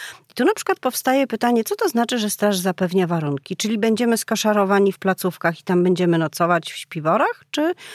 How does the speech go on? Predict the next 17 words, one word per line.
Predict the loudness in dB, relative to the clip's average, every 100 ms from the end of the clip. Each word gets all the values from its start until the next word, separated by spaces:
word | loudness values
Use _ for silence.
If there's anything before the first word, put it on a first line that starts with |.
| -12 -2
możemy | 0 2 2
też | 2 0 2
wynająć, | 2 4 4 2 0
nie | -2
wiem, | 0
gospodarstwo | -2 2 2 2 0 -2
agroturystyczne | 0 -2 -2 -2 -2 -6 -2 0
i | 0
tam | 2 0
przenocować? | 2 0 0 0 -4 -4
A | -2
jeżeli | -2 -2 -2
wynająć | 0 2 2 2
gospodarstwo, | -2 -2 -4 -2 -4 -8 -8 -10 -14 -20 -20 -8 -2
no | 0
to |
na | 4